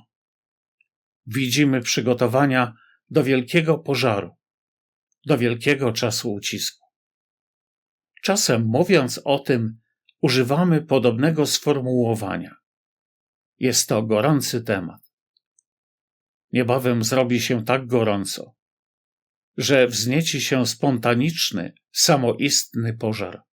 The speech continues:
A ogień tego dnia będzie tak żarliwy,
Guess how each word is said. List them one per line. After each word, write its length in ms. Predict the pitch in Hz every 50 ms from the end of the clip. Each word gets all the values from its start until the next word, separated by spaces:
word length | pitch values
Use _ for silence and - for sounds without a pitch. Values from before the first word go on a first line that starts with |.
| _ _ _ _ _ _ _ _ _ _ _ _ _ _ _ _ _ _ _ _ _
A 200 | - 131 - -
ogień 480 | - 156 160 190 190 165 175 156 135 117
tego 280 | 120 127 123 131 127 123
dnia 340 | 117 135 135 131 123 113
będzie 360 | 104 107 117 117 113 120 113 113
tak 260 | - 147 165 170 170
żarliwy, 760 | 156 156 151 170 170 135 113 110 104 82 87 85 95 117